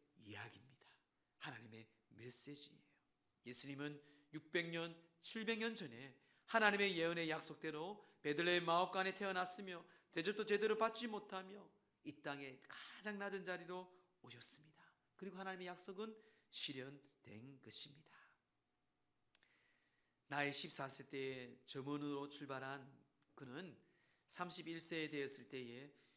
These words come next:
미국에서 가장 큰 백화점을, 백화점을 세운 기업인 바로 존 워너메이크. 우리는 너무나도 잘 알고 있습니다. 존 워너메이크는요, 그는 부자가 된 후에 말년에 그 이렇게 고백을 합니다.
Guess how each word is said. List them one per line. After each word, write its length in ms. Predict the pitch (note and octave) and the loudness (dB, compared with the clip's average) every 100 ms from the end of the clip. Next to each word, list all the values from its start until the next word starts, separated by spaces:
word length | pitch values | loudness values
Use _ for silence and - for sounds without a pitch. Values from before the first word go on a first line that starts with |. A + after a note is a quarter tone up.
| _ | _
미국에서 400 | C#3+ D#3+ D3+ D3 | -6 -4 0 -2
가장 420 | - D3+ D#3 D#3+ D3+ | -2 -8 -6 -6 -8
큰 280 | - G3+ F3+ | -8 -8 -8
백화점을, 720 | E3+ - D#3 D3 C#3+ D3+ D3 | -10 -6 -6 -6 -6 -8 -10
백화점을 480 | D3+ D3 C#3+ C3+ C3 | -12 -10 -10 -8 -4
세운 380 | - G#2+ A#2+ A#2+ | -4 -4 -12 -14
기업인 520 | - B2+ A#2 B2+ F3 - _ _ | -10 -8 -8 -10 -12 -16 _ _
바로 500 | - G#2 G#2+ D3+ E3+ _ _ _ | -18 -16 -14 -14 -14 _ _ _
존 360 | - C3+ F#3+ F#3+ - _ | -8 -6 -8 -12 -20 _
워너메이크. 600 | A2 B2+ B2+ A#2+ A#2 - - G#2+ _ _ | -10 -8 -8 -10 -12 -16 -20 -20 _ _
우리는 180 | A#2 A#2 | -18 -16
너무나도 280 | A#2+ C3 C3 | -12 -12 -10
잘 240 | - A#2+ | -12 -10
알고 220 | A2+ A2 | -12 -10
있습니다. 560 | A2 - G#2+ G#2+ A#2 A2 _ _ _ _ _ | -6 -6 -8 -18 -20 -20 _ _ _ _ _
존 200 | - F3+ | -4 -2
워너메이크는요, 1040 | F#3 D#3+ E3+ F3 F3 F#3+ G#3+ A3+ C3+ B2+ C#3+ - - _ | -2 -2 -2 -4 -6 -8 -8 -8 -10 -12 -18 -20 -20 _
그는 280 | - F3+ F3+ | -8 -8 -8
부자가 380 | - D3+ D#3+ D#3+ | -6 0 0 0
된 200 | D#3 D3 | -2 -4
후에 160 | D3 C#3+ | -4 -4
말년에 720 | B2 C#3 D3 C#3 C3+ D3 E3 - _ - | -4 -4 -4 -4 -4 -8 -10 -20 _ -16
그 100 | E3 | -10
이렇게 300 | F#3+ - G#3 | -6 -2 -4
고백을 340 | G3+ D3 C#3+ | -2 -4 -6
합니다. 560 | A2+ G2+ G#2+ A2 A2+ | -8 -16 -16 -16 -18